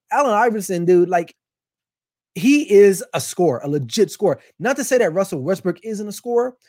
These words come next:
but I will say if I had to pick between the two, I gotta go to Allen Iverson just because I feel like he just, he had to do a lot more with little.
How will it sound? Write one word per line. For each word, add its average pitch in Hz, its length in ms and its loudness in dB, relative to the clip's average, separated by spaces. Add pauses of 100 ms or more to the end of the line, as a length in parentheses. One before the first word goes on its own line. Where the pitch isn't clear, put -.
(280)
but 196 160 2
I 208 100 6
will 226 200 4
say 214 180 4
if 190 120 2
I 233 80 2
had 254 260 -2
to 160 80 0
pick 233 320 -2
between 233 280 -6
the 226 60 -4
two, 254 320 -4 (420)
I 175 120 -2
gotta 185 240 -2
go 170 180 2
to 165 80 0
Allen 147 240 -2
Iverson 139 380 -4
just 220 160 -6
because 214 260 0
I 180 80 4
feel 180 180 2
like 151 160 0
he 185 160 -6
just, 196 440 0 (1120)
he 214 140 2
had 226 260 2
to 226 80 2
do 196 160 4
a 170 40 6
lot 170 360 6
more 170 220 2
with 143 200 -4
little. 139 500 0